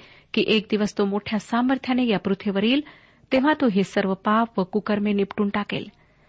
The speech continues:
स्तोत्रकर्त्याला देवाप्रमाणेच कुकर्माचा तिटकार आहे, यावरून समजते की तो देवाच्या बाजूने आहे. देवाला या गोष्टींचा तिरस्कार आहे, म्हणून हबक्कूक या संदेष्टाने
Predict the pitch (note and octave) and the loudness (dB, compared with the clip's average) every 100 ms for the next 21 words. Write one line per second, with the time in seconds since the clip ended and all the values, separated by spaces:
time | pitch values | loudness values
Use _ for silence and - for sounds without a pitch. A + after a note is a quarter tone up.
0 | _ - - - - D#4 F4 G4 G4 A#3 | _ -20 -20 -18 -2 2 4 2 2 2
1 | - C4+ B3+ F#3+ F3+ G#3+ A3+ A#3+ - G3+ | 2 2 4 2 2 2 4 2 2 2
2 | A#3 C#4 F#3+ F3+ - A3+ - G#3+ G#3 G#3 | 4 6 4 0 -4 -2 0 2 2 2
3 | G#3+ - G#3 - G3+ G3 G3 G3+ G3 - | 0 0 -2 -2 -2 2 2 2 0 0
4 | G3 F#3+ G3+ F#3+ A3 A#3+ D4 - F#3 - | 0 2 0 0 2 2 2 0 0 -2
5 | - _ - D4 D#4 D4 D#4+ E4 - G3+ | -20 _ -4 0 0 2 2 4 2 0
6 | F#3 F3+ F#3+ F#3+ G3 G3 G3 _ _ _ | 0 -2 -2 -2 -2 -6 -8 _ _ _
7 | _ _ _ - G#3+ D4+ E4 D#4+ C4+ G#3 | _ _ _ -4 2 4 4 6 4 4
8 | G#3+ - A3 G#3+ G#3+ - G3+ G3 - G3+ | 2 2 0 2 0 2 0 0 -2 0
9 | G3 A3+ F#3+ - - - - A3 A#3+ A3+ | 2 2 2 0 -20 -18 -2 2 4 4
10 | A3 A3 A#3+ C4+ B3+ G3+ F3 - G3 G3+ | 2 0 0 0 2 0 0 0 0 0
11 | - G#3 A#3+ | 0 -2 0